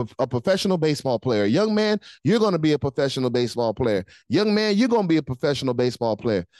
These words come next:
And when he got to me, he said, "Young man, God has called you into ministry. He's called you into ministry, and that you're gonna be someone that, that helps wrap this thing up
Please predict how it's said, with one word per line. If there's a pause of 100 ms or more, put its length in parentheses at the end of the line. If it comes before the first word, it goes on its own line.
(160)
And
when
he
got
to
me, (300)
he
said, (260)
"Young
man,
God
has
called
you
into
ministry. (540)
He's
called
you
into
ministry,
and
that (200)
you're
gonna
be
someone
that, (140)
that
helps
wrap (100)
this
thing
up